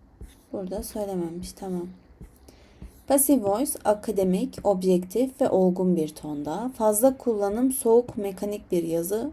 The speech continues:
elde etmemize neden olur. Denge en iyisidir. Yüzde yirmi, yüzde otuz oranında kullanmak idealdir. Sıradaki, tamam, kalıplarını gösteriyor şimdi.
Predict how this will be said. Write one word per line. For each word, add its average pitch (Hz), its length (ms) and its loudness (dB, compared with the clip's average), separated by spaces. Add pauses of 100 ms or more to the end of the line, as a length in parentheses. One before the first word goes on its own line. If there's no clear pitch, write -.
(220)
elde 233 240 -2
etmemize 233 560 -4
neden 233 160 -4
olur. 240 380 -4 (480)
Denge 262 320 6
en 262 120 6
iyisidir. 185 440 -2
Yüzde 214 300 0
yirmi, 220 320 0
yüzde 214 240 -4
otuz 214 260 -4
oranında 175 460 -2 (480)
kullanmak 202 760 -4 (920)
idealdir. 180 680 0 (500)
Sıradaki, 285 760 2 (240)
tamam, 254 540 0
kalıplarını 247 640 4
gösteriyor 170 680 -2
şimdi. 175 400 -4